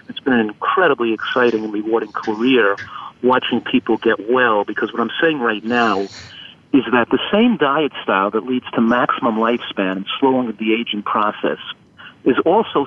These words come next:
therapeutically effective to reverse disease. I mean, if a person has type two diabetes, they can become non-diabetic in a few months. A person with coronary artery disease with chest pain doesn't need angioplasty and bypass. They can open up those blood vessels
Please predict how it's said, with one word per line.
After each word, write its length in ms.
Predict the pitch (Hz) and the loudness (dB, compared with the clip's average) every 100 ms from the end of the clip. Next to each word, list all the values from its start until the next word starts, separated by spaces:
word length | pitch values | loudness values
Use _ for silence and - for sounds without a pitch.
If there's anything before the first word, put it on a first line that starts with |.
| - | 0
therapeutically 640 | 165 165 - - 143 131 113 | 2 2 2 0 2 2 2
effective 480 | - 165 - - | 2 0 -2 -2
to 80 | - | 2
reverse 400 | 120 113 131 156 | 2 4 2 0
disease. 480 | - 104 104 80 78 - - - - 139 | -2 -2 -2 -6 -8 -14 -18 -20 -6 2
I 40 | |
mean, 120 | 147 | 4
if 80 | 131 | 4
a 40 | |
person 300 | 143 175 160 | 0 -2 -2
has 160 | 151 143 - | -4 -4 0
type 180 | 147 - | -2 2
two 120 | 143 | 2
diabetes, 680 | 131 127 120 151 123 104 - - - - | 2 2 0 -2 -2 -4 -8 -14 -18 -4
they 100 | - | 0
can 140 | 135 135 | 2 2
become 300 | 123 135 131 | 2 2 2
non-diabetic 720 | 135 151 135 123 120 135 143 | 2 2 2 0 0 -2 -2
in 80 | 113 | -6
a 60 | 139 | -6
few 200 | 113 107 | -6 -2
months. 300 | 95 90 - - - - - - | -2 -4 -10 -16 -18 -20 -12 0
A 40 | |
person 240 | 156 151 | 0 0
with 120 | 135 - | -4 -2
coronary 480 | - 143 139 127 | 0 0 2 0
artery 380 | 117 127 131 127 | 0 0 -2 -4
disease 380 | 113 107 117 101 | -6 -4 -6 -6
with 100 | 110 | -6
chest 320 | - 143 - | -2 -2 0
pain 340 | 127 107 101 101 - - - | 0 2 0 -6 -16 -8 0
doesn't 240 | 131 135 | 2 4
need 120 | 135 | 2
angioplasty 640 | 123 120 117 - 113 104 117 | 2 0 -4 0 0 0 -2
and 120 | 110 | 0
bypass. 440 | 113 107 117 107 120 | 0 0 2 0 0
They 80 | |
can 140 | 117 117 | 0 0
open 180 | 135 123 | 0 0
up 120 | - | 0
those 160 | 117 | 0
blood 200 | - 127 | 2 0
vessels 400 | 120 113 113 101 | 0 -4 -6 -10